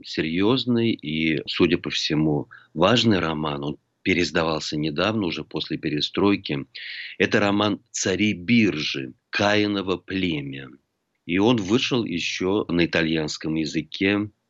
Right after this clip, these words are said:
в начале двадцатого века с названием "Рацца Каина". Ну, понятно, я не буду даже переводить. Звучит очень определенно и звучно.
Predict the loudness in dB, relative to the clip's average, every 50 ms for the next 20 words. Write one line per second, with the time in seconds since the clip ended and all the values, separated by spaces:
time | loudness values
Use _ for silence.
0 | _ _ _ _ -6 -2 -2 0 0 0 0 0 0 0 2 2 0 0 0 -2
1 | -2 0 2 2 2 2 2 0 -2 -4 -4 -6 -6 -4 -2 -2 -2 -2 0 0
2 | 2 4 6 6 6 4 2 0 -8 -18 -18 _ -2 0 2 2 2 2 0 -2
3 | -4 _ -14 -8 -6 -6 -6 -6 -4 -2 -2 0 0 -2 -4 -6 -10 -10 -12 -12
4 | -14 -12 -10 -10 -8 -6 -6 -6 -4 -6 -8 -8 -10 -12 -10 -8 -6 -6 -6 -6
5 | -8 -8 -12 -14 _ -12 -12 -12 -12 -12 -12 -10 -6 -4 -4 -2 -4 -4 -6 -8
6 | -8 -8 -10 -12 -12 -16 -16 -16 -16 -16 -16 -18 -18 -18 -18 -14 -12 -6 -4 -2
7 | 0 0 0 0 0 0 -2 -4 -8 -10 -10 -10 -14 _ _ _ _ _ _ _
8 | _ -2 0 2 2 2 2 2 2 2 2 0 -2 -2 -2 0 2 4 6 6
9 | 6 6 6 6 6 4 2 0 0 0 0 0 0 0 0 0 -2 -4 -6